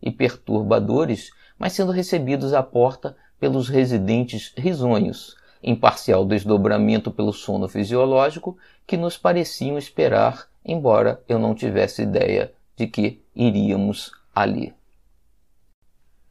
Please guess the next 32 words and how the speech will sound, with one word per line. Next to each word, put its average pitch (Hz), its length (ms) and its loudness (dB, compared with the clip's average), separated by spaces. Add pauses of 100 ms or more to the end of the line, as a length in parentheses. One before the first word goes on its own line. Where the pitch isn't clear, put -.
(440)
Doutor 117 340 2
Silvio, 127 520 0 (160)
sempre 110 340 -2
muito 104 300 0
cortês - 680 -4
e 107 160 0
ético, - 520 -2 (200)
apresentou-nos 135 1040 0
o 123 80 -2
casal 104 460 2
portador 104 680 0
de 104 120 -2
grande 104 340 0
simpatia, 107 840 -4 (180)
Alonso 110 640 0 (120)
e 139 100 -4
Eunice, 117 640 -2 (360)
que 180 100 -2
estavam 156 560 0
expectantes 139 960 -4
a 131 60 -2
respeito 131 520 -4
da 113 140 0
possibilidade 110 760 -2
de 110 140 -4
serem 110 460 -2
aquinhoados 127 840 -4
com 113 180 -2
a 107 40 0
bênção 104 500 -2
da 95 120 2
progenitura. 123 1080 -4